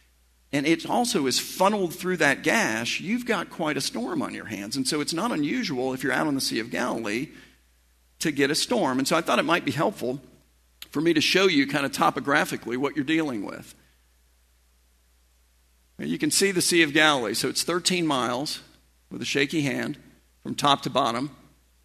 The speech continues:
eight point one miles across at its widest point. These guys are down here. That's where they're located. And so where they're gonna go is they're gonna go from here to over here, over by Gennesaret.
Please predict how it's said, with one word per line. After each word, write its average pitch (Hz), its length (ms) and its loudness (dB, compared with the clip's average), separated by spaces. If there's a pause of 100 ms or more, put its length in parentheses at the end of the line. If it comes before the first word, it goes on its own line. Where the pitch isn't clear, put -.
(280)
eight 151 180 0
point 156 280 -2
one 147 180 0
miles 139 320 0
across 127 400 -4
at 123 80 -6
its 117 120 -6
widest 131 320 -4
point. - 200 -6
These 208 180 -4
guys 185 240 2
are 143 60 -2
down 139 260 -2
here. 120 260 -8 (3000)
That's 160 240 0
where 180 100 2
they're 165 160 2
located. 139 560 0 (300)
And 135 100 -4
so 160 80 0
where 196 220 6
they're 196 100 4
gonna 180 160 4
go 170 280 4
is 135 80 2
they're 147 100 2
gonna 143 140 -2
go 143 140 2
from 131 180 -2
here 175 320 2
to - 200 -4
over 131 220 -2
here, 120 560 -2 (800)
over 135 180 -4
by 131 160 2
Gennesaret. 120 640 -2